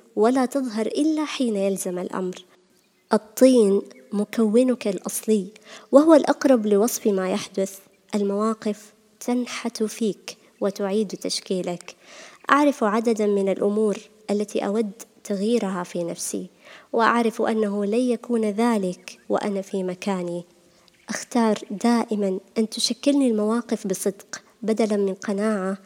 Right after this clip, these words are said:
يظهر زيفها على المحك، وكل الشجاعة تكمن هنا حين تواجه نفسك أمام الآخر وتتحمل تبعات المواجهة دون أن تهز في ثقتك أي شيء،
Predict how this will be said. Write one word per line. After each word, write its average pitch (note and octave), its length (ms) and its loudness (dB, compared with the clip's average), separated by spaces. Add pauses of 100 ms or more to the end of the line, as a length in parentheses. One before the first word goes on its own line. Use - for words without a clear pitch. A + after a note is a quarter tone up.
(340)
يظهر A#3+ 380 2
زيفها G#3 680 0
على F3+ 320 -4
المحك، - 640 -8 (320)
وكل G#3 360 -2
الشجاعة G#3 720 -2
تكمن F#3 480 -4
هنا F3+ 340 -6 (260)
حين G3 340 -6
تواجه G#3 600 -2
نفسك - 540 -8 (180)
أمام G3 220 -2
الآخر F#3 640 -6 (440)
وتتحمل G#3 920 0
تبعات F#3+ 680 -2
المواجهة F3+ 760 -2 (360)
دون D4+ 220 4
أن G3+ 200 2
تهز G3+ 640 -4
في G3 160 -2
ثقتك G3+ 640 -4 (200)
أي C4+ 360 0
شيء، F#3 360 -2